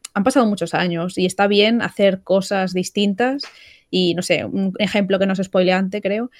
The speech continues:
por ejemplo, en lo de la taberna de la abeja esta del Mercado Muro, mm, yo tenía un poco de miedo a ver cómo lo iban a recrear, porque era bastante polémico en la época, lo de la bañera y todo eso, bueno. Y lo han hecho bastante guay ahora, a mí me gusta cómo ha quedado.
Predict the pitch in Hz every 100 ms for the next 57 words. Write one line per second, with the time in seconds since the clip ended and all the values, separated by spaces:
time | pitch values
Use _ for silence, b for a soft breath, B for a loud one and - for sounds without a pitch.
0 | b - 185 196 175 175 180 175 - 185
1 | 185 180 185 180 190 214 190 170 190 -
2 | 175 180 - 185 185 190 180 180 190 214
3 | 247 - _ 202 190 185 185 - 202 196
4 | 214 202 214 190 170 185 208 220 202 -
5 | 196 214 220 226 214 196 185 240 240 202
6 | 196 208 214 190 190 185 185 202 202 220
7 | 175 175 185 208 226 190 160 170 170 165
8 | 165 214 196 190 190 190 185 185 190 175
9 | 180 B B B B B - 208 202 208
10 | 233 226 226 202 202 180 180 214 294 302
11 | 208 220 269 254 226 220 202 226 - 233
12 | 220 208 202 196 190 196 214 285 320